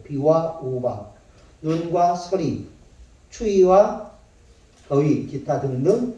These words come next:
모든 것은 하나님의 주권에 종속되어 있다. 그 애자가 아이가 아니라 어이인데 저 잘못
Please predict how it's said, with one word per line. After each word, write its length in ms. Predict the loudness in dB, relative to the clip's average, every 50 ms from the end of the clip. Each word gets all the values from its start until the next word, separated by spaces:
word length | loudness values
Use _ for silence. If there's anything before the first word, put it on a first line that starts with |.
| -14 -20 -20 -20 _ _ _
모든 400 | 4 8 8 8 10 8 6 4
것은 420 | 4 4 2 2 -2 -6 -6 -8 -12 -16 -20 -20 _ _ -20 -20 -10
하나님의 920 | -4 2 4 4 4 4 4 0 2 2 4 4 4 2 0 -4 -10 -16 -20 -20 -20 -20 _ _ -20 -12
주권에 800 | -4 -4 -2 -2 -4 -6 -4 0 2 4 4 4 4 2 2 0 -2
종속되어 640 | -6 -8 -8 -8 -6 -6 -6 -8 -6 -6 -6 -6
있다. 320 | -6 -6 -8 -8 -10 -8 -4
그 220 | -2 -2 0 2
애자가 760 | 4 2 4 4 2 0 2 2 0 -2 -2 -4 -6 -10 -14 -20 -20 -20 -20 -20 -20 _ -20 -20 -20 _ _ _ _ -20 -20 _ _ -20 _ _ _ _ _ -10
아이가 500 | -4 0 2 2 2 2 2 2 2 2
아니라 380 | 0 0 -2 -2 -4 -4 -4 -4
어이인데 800 | 2 4 4 4 4 4 2 -2 -4 -6 -8 -8 -6 -6 -6 -6
저 80 | -6 -10 -14 -16 -18 -12
잘못 400 | -8 -4 -2 -2 -2 -2 -4 -8